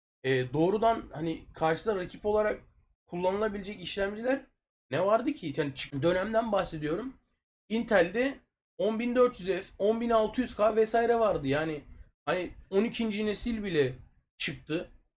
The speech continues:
Ryzen beş beş bin altı yüz o dönem daha yeni bir işlemci değildi. Çıkalı iki üç sene falan olmuştu. On ikinci nesil bile çıktığında hala da Ryzen beş beş bin altı yüze, e, yakın frekanslarda çalışıyordu ki yer yer bazen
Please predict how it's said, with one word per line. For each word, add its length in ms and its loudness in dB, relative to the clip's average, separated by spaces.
Ryzen 340 0
beş 200 -6
beş 200 -6
bin 60 -6
altı 320 -4
yüz 180 -6
o 140 -2
dönem 320 -2
daha 160 0
yeni 320 -2
bir 60 -6
işlemci 460 -6
değildi. 260 -4
Çıkalı 300 -8
iki 200 -12
üç 80 -16
sene 240 -4
falan 240 0
olmuştu. 580 -8
On 120 -2
ikinci 340 -8
nesil 300 -8
bile 180 -8
çıktığında 560 -12
hala 300 0
da 200 -2
Ryzen 240 -4
beş 160 -10
beş 200 -10
bin 60 -8
altı 300 -8
yüze, 280 -6
e, 60 -6
yakın 380 -4
frekanslarda 720 -4
çalışıyordu 480 -10
ki 120 -14
yer 300 0
yer 240 -2
bazen 380 2